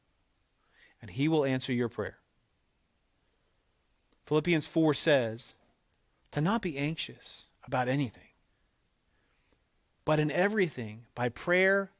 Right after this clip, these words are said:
and petition, with thanksgiving, let your requests be made known to God, and the peace of God that surpasses all understanding will guard your hearts and minds in Christ Jesus. He says, "You call to me,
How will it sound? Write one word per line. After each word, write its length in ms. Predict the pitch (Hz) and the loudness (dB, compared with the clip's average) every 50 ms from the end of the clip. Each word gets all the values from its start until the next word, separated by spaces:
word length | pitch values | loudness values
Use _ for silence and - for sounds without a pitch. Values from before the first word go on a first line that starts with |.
| _ | _
and 100 | - 143 | -12 -10
petition, 540 | 123 139 131 - - 147 123 - - 120 117 _ _ _ _ _ _ _ _ _ _ _ _ _ _ _ _ _ _ _ _ _ _ _ _ _ _ _ _ _ _ _ _ _ _ _ - | -8 -8 -8 -4 -4 -4 -4 -4 -6 -8 -12 _ _ _ _ _ _ _ _ _ _ _ _ _ _ _ _ _ _ _ _ _ _ _ _ _ _ _ _ _ _ _ _ _ _ _ -4
with 180 | 143 143 139 | -4 -4 -2
thanksgiving, 600 | - 156 147 135 - - - - 233 214 143 - - _ _ _ _ _ _ _ _ _ _ _ - | 0 -2 -2 -2 -2 -4 -2 0 -2 -2 -2 -6 -18 _ _ _ _ _ _ _ _ _ _ _ -2
let 180 | 151 156 151 | -2 0 2
your 100 | 190 185 | 2 2
requests 520 | 180 180 180 - - 202 220 233 233 - - | 4 2 0 0 2 2 2 2 2 0 -2
be 120 | - 202 | -4 -2
made 200 | 175 180 175 175 | 0 2 0 2
known 200 | 170 170 180 190 185 | 2 0 0 0 0
to 120 | 190 180 | -2 0
God, 300 | 165 165 160 151 160 165 | 2 4 4 4 4 2
and 120 | 151 131 | 2 -2
the 60 | 131 - | -4 -8
peace 320 | - - 196 214 202 - | -4 -2 0 0 0 0
of 100 | 214 185 | -2 2
God 220 | 185 190 185 185 | 4 4 4 4
that 120 | 175 175 - | 4 0 -6
surpasses 500 | - 165 143 160 156 151 - 151 135 156 | -6 -6 0 2 2 2 0 -2 -2 0
all 260 | 151 151 156 170 180 | 2 4 4 4 2
understanding 520 | 180 170 160 151 - 160 156 151 147 143 - - - - - | 0 0 -4 -2 0 0 2 2 0 -2 -4 -8 -20 -14 -4
will 120 | - 139 139 | -2 -2 -2
guard 400 | 120 - - 147 160 185 185 185 | -2 0 2 4 4 4 2 0
your 100 | 196 170 | -2 2
hearts 240 | 165 165 165 - | 2 2 0 0
and 100 | 175 156 | -4 -2
minds 240 | 156 147 143 147 143 | 0 0 0 0 -2
in 60 | 143 | -4
Christ 300 | - - 151 139 131 - | -4 0 -2 -2 -2 -2
Jesus. 480 | - - 147 131 117 - - - - - _ _ _ _ _ _ _ _ _ _ _ _ _ _ _ _ _ _ _ _ _ _ _ _ _ _ _ _ _ _ _ _ _ _ - | -6 -6 -6 -6 -6 -12 -16 -18 -20 -20 _ _ _ _ _ _ _ _ _ _ _ _ _ _ _ _ _ _ _ _ _ _ _ _ _ _ _ _ _ _ _ _ _ _ -4
He 100 | - 185 | -2 0
says, 240 | 185 214 208 170 175 | 2 4 2 2 2
"You 80 | 208 | -2
call 280 | - - 196 226 233 233 | -2 2 4 4 4 4
to 60 | 240 | 2
me, 280 | 233 233 247 262 254 | 2 2 0 0 -2